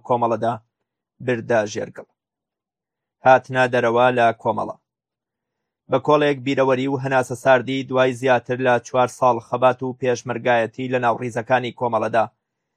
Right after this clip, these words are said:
بە ناو بەفرێکی زۆردا ڕوومان کردەوە تەمیش.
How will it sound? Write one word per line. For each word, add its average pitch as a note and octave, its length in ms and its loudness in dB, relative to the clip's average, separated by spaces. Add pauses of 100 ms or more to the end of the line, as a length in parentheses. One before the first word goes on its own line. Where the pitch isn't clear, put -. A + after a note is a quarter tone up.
(160)
بە D3+ 100 -2
ناو B2 200 2
بەفرێکی B2+ 640 -4
زۆردا B2 440 2
ڕوومان A#2+ 400 -4
کردەوە A2+ 520 -2
تەمیش. G#2+ 320 -12